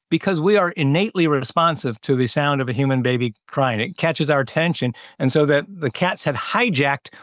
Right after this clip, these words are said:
this relationship we have to get our attention. I thought that was going a little too far.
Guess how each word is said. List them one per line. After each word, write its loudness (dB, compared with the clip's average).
this 0
relationship 0
we 2
have 0
to -2
get 2
our 2
attention. -6
I 0
thought 0
that -2
was -4
going 4
a 2
little 2
too -2
far. -2